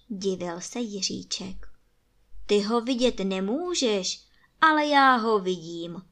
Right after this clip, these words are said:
Věř mi, můj zlatý chlapečku,“ řekl dědeček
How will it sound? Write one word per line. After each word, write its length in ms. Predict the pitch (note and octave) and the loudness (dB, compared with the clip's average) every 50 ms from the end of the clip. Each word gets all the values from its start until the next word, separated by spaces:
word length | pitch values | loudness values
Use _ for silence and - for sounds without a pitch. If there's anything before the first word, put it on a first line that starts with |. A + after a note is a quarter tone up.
| _ _ _ _ _ - | _ _ _ _ _ -12
Věř 460 | - G3 A3 C4+ D#4 E4+ - - - | -4 2 4 4 4 6 4 2 0
mi, 200 | A#3+ A3 G#3+ G#3 | 0 0 0 0
můj 300 | G3+ G3+ G#3 G#3 G3+ G3 | 0 0 0 0 0 0
zlatý 500 | F#3+ F#3+ F#3+ F#3 F#3+ F#3+ F#3+ - F#3 F3 | -2 -2 -2 0 -2 0 -2 -4 -6 -6
chlapečku,“ 960 | - - - F#3 F#3 F#3 F3+ - F3+ F3 - - - - F#3 F3 E3+ F#3+ F#3+ _ _ _ _ _ _ _ _ _ _ _ _ _ _ _ - | -6 -8 -6 -6 -6 -4 -6 -8 -10 -8 -8 -8 -8 -8 -10 -12 -12 -12 -16 _ _ _ _ _ _ _ _ _ _ _ _ _ _ _ -12
řekl 400 | G3+ F#3 A3 A3 G#3 - F#3+ F3+ | -8 -4 -4 -4 -4 -4 -6 -8
dědeček 760 | F3+ - F3+ F3+ F#3 F#3+ F#3 F#3+ - - B3+ C4+ C4+ - | -8 -8 -10 -8 -6 -6 -6 -6 -6 -6 -6 -6 -8 -10